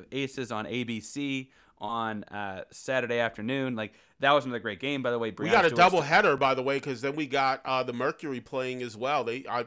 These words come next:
Speaker 2: and so we, it was awesome.
Speaker 1: The, but why are you putting my Dallas Wings on in the middle of the night on Facebook Live? Like, I wanna watch it on my television. I wanna watch it on the big screen. Like, I wanna <laughs> be able to watch these games.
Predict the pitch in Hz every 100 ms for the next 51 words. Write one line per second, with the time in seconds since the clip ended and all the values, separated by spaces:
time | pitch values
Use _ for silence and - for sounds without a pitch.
0 | 143 135 - 131 127 131 - 131 131 110
1 | 107 151 - 104 110 _ _ _ _ -
2 | 190 175 - _ 196 185 233 339 294 277
3 | 262 233 170 170 180 170 - 139 131 120
4 | - 127 123 120 113 170 196 160 131 127
5 | - 120 113 - 123 - 127 107 101 95
6 | - 147 156 156 160 170 160 135 117 -
7 | 160 202 233 311 254 151 139 139 139 113
8 | 101 185 226 - 160 160 143 135 147 208
9 | - 247 214 220 226 - 277 - 226 196
10 | 175